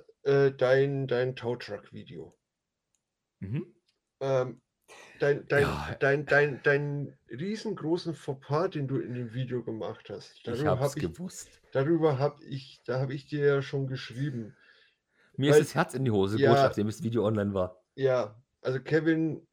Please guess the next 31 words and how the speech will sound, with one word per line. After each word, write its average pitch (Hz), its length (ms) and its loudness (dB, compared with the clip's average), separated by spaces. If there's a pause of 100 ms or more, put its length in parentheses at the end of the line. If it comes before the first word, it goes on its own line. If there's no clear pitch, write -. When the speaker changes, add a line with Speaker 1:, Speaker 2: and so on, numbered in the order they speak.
(140)
Speaker 1:
Kevin 143 400 0
schleppt - 600 -6
mit 135 340 -4
dem 120 200 -4
Tow 127 240 0
Truck 131 460 0
den 117 260 -2
Betonmischer 139 680 -2
ab - 340 -4
und 120 720 -6 (320)
soweit 170 440 -2
ich - 300 -10
weiß, 131 400 0
muss 139 260 -6
man 135 160 -2
ja, 127 240 0
wenn 123 120 -6
man 117 120 -4
L 131 220 -6
K 131 160 -6
Ws 127 240 -8
abschleppt, - 540 -10
die 110 100 -14
Kardanwelle 120 600 -2
ausbauen. 90 520 -8
Das - 180 -16
hat - 140 -16
Kevin 120 320 -6
vorher 117 320 -4
nicht 131 320 -2
gemacht. - 440 -10